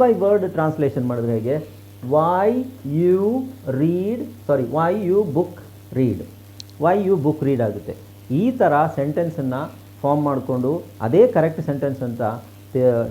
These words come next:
ಹೇಳೋರು ತುಂಬ ಜನ ಇದ್ದಾರೆ. ಅಂದರೆ ಅವ್ರಿಗೆ ಅವರೇ ಟೀಚ್ ಮಾಡ್ಕೊಳ್ಳೋದು. ನನಗೆ ವರ್ಡ್ಸ್ ಗೊತ್ತು, ನಾನು ಸೆಂಟೆನ್ಸ್ ಮಾಡ್ತೀನಿ. Why you books read ಅದೊಂದು. ಓಕೆ, so ಈ ಥರ ಮಿಸ್ಟೇಕ್ ಮಾಡದೇ ಇದ್ರು ತುಂಬ ಜನ ಈ ಥರ ಮಾಡ್ತಾರೆ. Why you read books?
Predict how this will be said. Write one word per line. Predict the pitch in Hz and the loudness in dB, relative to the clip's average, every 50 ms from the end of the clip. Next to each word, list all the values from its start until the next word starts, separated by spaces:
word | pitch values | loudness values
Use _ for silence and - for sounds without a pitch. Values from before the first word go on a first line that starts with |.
| - - - - | -8 -14 -4 0
ಹೇಳೋರು | 139 135 131 120 131 151 - | 2 4 4 4 2 0 -2
ತುಂಬ | 139 147 165 | 2 2 2
ಜನ | 143 135 | 2 2
ಇದ್ದಾರೆ. | 117 92 82 90 - - - - - - - - - - - - - - - - - - | 0 -2 -4 -6 -8 -8 -12 -16 -20 -20 -20 -20 -20 -20 -20 -20 -20 -20 -20 -20 -6 -2
ಅಂದರೆ | 131 156 202 240 - 185 | 0 2 2 2 2 2
ಅವ್ರಿಗೆ | 190 202 214 190 | 4 4 4 4
ಅವರೇ | 190 190 196 202 | 2 4 2 2
ಟೀಚ್ | 165 180 170 160 - 131 | 2 2 -2 -2 -2 -4
ಮಾಡ್ಕೊಳ್ಳೋದು. | 117 104 - 98 95 95 - - - - - - - - - - - - - - - - - - - 175 | -4 -4 -4 -6 -6 -6 -10 -12 -18 -20 -20 -20 -20 -20 -20 -20 -20 -20 -20 -20 -20 -20 -20 -12 -2 0
ನನಗೆ | 190 214 214 170 180 | 2 2 2 2 2
ವರ್ಡ್ಸ್ | 214 254 262 254 - 220 | 2 2 2 2 2 0
ಗೊತ್ತು, | 208 208 - 269 339 339 | 2 2 0 -4 -4 -4
ನಾನು | 247 226 214 | -4 -4 -4
ಸೆಂಟೆನ್ಸ್ | 208 202 190 202 190 156 151 | -4 -2 -2 -4 -4 -2 -4
ಮಾಡ್ತೀನಿ. | 135 123 117 123 113 113 104 101 - - - - - - - - - 135 131 | -4 -4 -4 -4 -4 -4 -6 -8 -12 -18 -20 -20 -20 -20 -20 -14 -8 -2 0
Why | 147 165 180 240 277 262 233 | 2 2 2 2 2 2 2
you | 226 226 226 214 156 160 | 2 2 2 2 0 0
books | 185 180 - - - 131 | -2 -2 -4 -8 -4 -2
read | 135 131 113 - - - - - - - - - - - - - 92 | 0 0 0 -2 -6 -10 -14 -20 -20 -20 -20 -20 -20 -20 -14 -8 -6
ಅದೊಂದು. | 101 110 117 107 98 98 95 - 143 | -2 0 0 0 0 -4 -6 -4 -4
ಓಕೆ, | 143 - 127 101 - - - | -2 -2 -2 -4 -4 -4 -4
so | 123 110 107 - - - | -4 -4 -4 -4 -2 0
ಈ | 185 208 | 2 2
ಥರ | 226 202 | 4 2
ಮಿಸ್ಟೇಕ್ | 202 180 165 180 196 - - 156 | 2 0 0 -2 -4 -2 -2 -2
ಮಾಡದೇ | 147 147 139 131 | -2 0 -2 -2
ಇದ್ರು | 123 147 190 208 - - - - - - - - - - - - - | 0 -2 -2 -2 -4 -8 -18 -20 -20 -20 -20 -20 -20 -20 -20 -2 0
ತುಂಬ | 202 233 269 269 | 2 4 4 4
ಜನ | 233 233 220 202 202 | 2 2 0 0 0
ಈ | 202 202 | 0 2
ಥರ | 185 175 156 | 2 2 2
ಮಾಡ್ತಾರೆ. | 139 120 113 - 139 127 - 139 | 0 0 0 -2 -4 -4 -2 0
Why | 156 180 202 214 | 2 2 2 2
you | 220 226 226 220 - - - - - - - - - 135 135 | 0 0 0 0 -2 -6 -14 -20 -20 -20 -12 -6 -2 0 2
read | 165 180 156 127 110 | 2 2 2 0 -2
books? | 107 101 - - | -2 -4 -6 -10